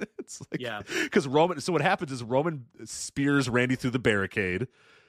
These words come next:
Speaker 1: The crowd goes, "Oh my God, holy shit, holy shit." And Michael Cole goes, "What did we just see?" <laughs> You know what I mean? As, as they're lying on the ground. And then A J Styles does the phenomenal forearm to L A Knight. One, two, three. Your new undisputed Universal
Speaker 2: Yeah.
Speaker 1: Champion.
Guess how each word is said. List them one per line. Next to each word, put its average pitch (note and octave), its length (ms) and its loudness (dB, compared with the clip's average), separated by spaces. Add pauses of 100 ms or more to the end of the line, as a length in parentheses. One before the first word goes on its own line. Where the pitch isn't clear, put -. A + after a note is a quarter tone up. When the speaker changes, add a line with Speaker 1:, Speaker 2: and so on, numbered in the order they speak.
(360)
Speaker 1:
The C#3 80 2
crowd D#3 340 2
goes, D#3 300 4
"Oh D#4+ 220 4
my D4 240 2
God, D4+ 220 0
holy C#4 420 4
shit, D4 420 4
holy C4+ 400 2
shit." C4 360 0
And F#3 60 -8
Michael F3+ 200 0
Cole G3+ 140 2
goes, G3+ 140 2
"What A#4 140 2
did C#5 80 0
we B4+ 100 -2
just - 320 -6
see?" B4 520 0 (180)
<laughs> - 200 -18
You G3 80 -12
know - 80 -6
what - 160 -2
I - 40 -20
mean? C#3+ 100 -6 (180)
As, - 120 -16 (280)
as D3+ 100 6
they're D3 160 2
lying C3 340 2
on C3+ 80 0
the B2+ 80 -4
ground. A#2+ 460 0 (260)
And D3 140 2
then C#3+ 80 4
A C3 100 2
J C3 140 -2
Styles B2 360 0
does B2+ 100 -6
the B2 100 -6
phenomenal A#2+ 400 2
forearm A2+ 380 -2
to G#2+ 80 -4
L A2+ 140 2
A A2+ 100 4
Knight. A2 300 4
One, A2 220 2
two, G#2+ 200 -2
three. G2+ 580 -2
Your G#2+ 140 0
new G2+ 180 4
undisputed F#2+ 400 0
Universal F#2 360 -2
Speaker 2:
Yeah. - 60 -8
Speaker 1:
Champion. E2+ 440 -4